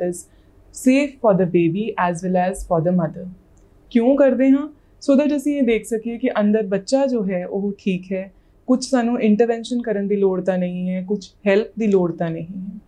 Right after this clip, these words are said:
So coming to how frequently सानू करने चाहिए हैं,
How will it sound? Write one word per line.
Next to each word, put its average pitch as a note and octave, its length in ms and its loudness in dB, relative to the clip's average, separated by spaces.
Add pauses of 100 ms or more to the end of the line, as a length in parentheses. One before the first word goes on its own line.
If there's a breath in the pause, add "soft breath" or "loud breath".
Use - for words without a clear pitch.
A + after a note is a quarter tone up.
(520 soft breath)
So C4 140 4
coming B3 280 4
to D4+ 100 0
how B3 280 0
frequently A3 720 0
सानू C4 200 2
करने B3 280 0
चाहिए B3 400 0
हैं, D4+ 80 -4